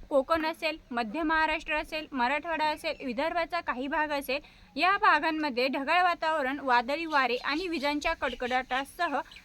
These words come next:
पावसाची शक्यता देखील हवामान विभागाने वर्तवण्यात आलेली आहे. त्या, त्यानुसारच, म्हणजे हवामान विभागाने हा अंदाज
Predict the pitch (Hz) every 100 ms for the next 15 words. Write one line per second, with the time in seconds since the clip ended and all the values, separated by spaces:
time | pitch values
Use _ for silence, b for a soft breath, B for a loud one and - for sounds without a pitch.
0 | - 254 285 330 302 349 330 - 302 302
1 | 330 311 - 320 339 254 277 339 359 247
2 | 285 285 294 285 240 254 240 240 220 226
3 | 233 208 226 277 330 359 - - 302 320
4 | 302 311 294 254 285 B B - 302 359
5 | 359 392 415 349 330 359 370 339 370 302
6 | 285 302